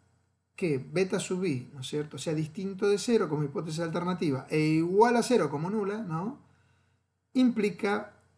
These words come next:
realizar una prueba para saber si X sub i es o no una buena variable explicativa de Y. Es decir, si X sub i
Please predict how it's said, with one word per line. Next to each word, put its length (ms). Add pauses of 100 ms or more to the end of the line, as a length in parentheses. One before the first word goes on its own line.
(360)
realizar 720
una 260
prueba 640 (120)
para 220
saber 480 (200)
si 220
X 200
sub 220
i 200
es 200
o 60
no 340 (480)
una 160
buena 240
variable 320
explicativa 720
de 160
Y. 380 (340)
Es 160
decir, 420 (400)
si 140
X 180
sub 220
i 320